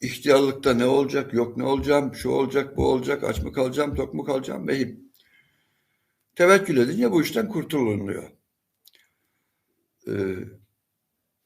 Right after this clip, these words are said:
bu korkularından diyor, seni emin eder.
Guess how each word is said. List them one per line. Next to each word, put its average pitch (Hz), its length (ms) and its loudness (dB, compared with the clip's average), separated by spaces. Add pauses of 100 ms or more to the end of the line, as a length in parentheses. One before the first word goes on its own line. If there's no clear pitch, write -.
(420)
bu 196 100 -6
korkularından 185 680 6
diyor, 113 120 -2
seni 170 220 -2
emin 147 260 2
eder. 98 440 -4